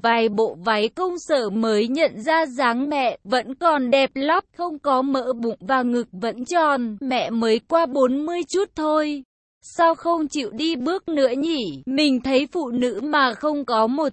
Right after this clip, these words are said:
chỗ dựa vững chắc, cứ tội tội sao ấy, được không Hoàng? Được mẹ ạ, mẹ của con nhìn đẹp lắm, thôi đi.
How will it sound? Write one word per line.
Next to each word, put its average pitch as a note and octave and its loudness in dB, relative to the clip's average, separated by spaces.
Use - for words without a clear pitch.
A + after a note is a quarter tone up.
chỗ A#3+ 0
dựa A#3+ -2
vững A3 -4
chắc, F4 -4
cứ C#4 -2
tội A3+ 2
tội B3 6
sao D#4 4
ấy, B3+ -2
được C4 0
không E4 0
Hoàng? A#3 2
Được C4 2
mẹ D4 2
ạ, A#3 0
mẹ A#3+ 2
của B3+ 4
con D#4+ 0
nhìn D4+ 0
đẹp C4 2
lắm, B3+ 0
thôi D#4+ 0
đi. D4 -2